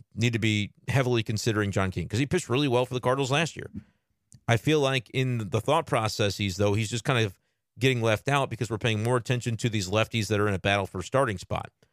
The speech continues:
And it's a starting spot that doesn't actually exist until it does, which, which complicates things. Pallante is in another spot, too, where it's like, yeah, he can get lefties out. He is a righty. I personally believe he has a lot of utility as a guy that can get you a ground ball out when you need it.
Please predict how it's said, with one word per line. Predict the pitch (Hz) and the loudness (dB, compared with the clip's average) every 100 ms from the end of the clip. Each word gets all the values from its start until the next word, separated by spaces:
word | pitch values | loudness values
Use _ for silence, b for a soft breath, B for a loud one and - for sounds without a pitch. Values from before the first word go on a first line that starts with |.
| _ _ _ _ _ | _ _ _ _ _
And | 110 | -2
it's | 98 | 0
a | 104 | 0
starting | - 147 127 | 2 0 2
spot | 104 101 | 0 0
that | 101 | 0
doesn't | 135 120 | 0 0
actually | 113 117 117 90 | -2 -2 -2 -2
exist | 85 87 123 151 - | -4 -2 0 0 -2
until | 101 101 | -2 0
it | 87 | 0
does, | 113 117 - - - _ _ _ _ | 0 -2 -4 -12 -20 _ _ _ _
which, | 101 - - | -4 -4 -4
which | 107 - | -4 0
complicates | 123 110 101 92 85 - | 0 0 -2 -4 -4 -4
things. | 90 - - _ _ _ _ _ _ _ _ _ _ - | -6 -6 -18 _ _ _ _ _ _ _ _ _ _ -2
Pallante | 131 131 151 165 165 185 _ _ _ _ _ | 2 2 2 2 0 -2 _ _ _ _ _
is | 135 127 | 0 2
in | 143 | 2
another | 135 135 143 | 2 2 -2
spot, | - 131 131 - | 0 0 0 0
too, | 160 147 | 2 4
where | 123 | 2
it's | 113 120 | 0 -2
like, | 113 - _ _ _ _ | -2 -4 _ _ _ _
yeah, | 113 139 | 2 2
he | 135 | 2
can | 127 | 0
get | 127 - | 0 2
lefties | 147 147 139 117 | 0 2 0 2
out. | 113 120 120 _ | 2 2 -2 _
He | 117 | -4
is | 127 | -2
a | 131 | 2
righty. | 127 123 120 120 117 - _ _ _ _ _ _ 107 | 4 4 2 0 -4 -6 _ _ _ _ _ _ 2
I | 131 | 4
personally | - 160 156 160 143 | 4 0 0 0 0
believe | 123 123 123 | 2 2 2
he | 123 | 0
has | 110 | 0
a | 104 | 0
lot | 107 131 | 2 0
of | 113 | 0
utility | 110 - 127 131 110 76 | -4 0 0 2 0 0
as | 104 101 | 0 0
a | |
guy | 101 107 107 | 0 0 0
that | - | -4
can | - | -6
get | 95 107 - | -2 -2 0
you | 117 | 0
a | |
ground | 113 104 98 | 2 0 2
ball | 104 101 | 2 2
out | 98 101 | 0 -2
when | 107 | -4
you | |
need | 98 98 135 | 0 0 0
it. | - | -2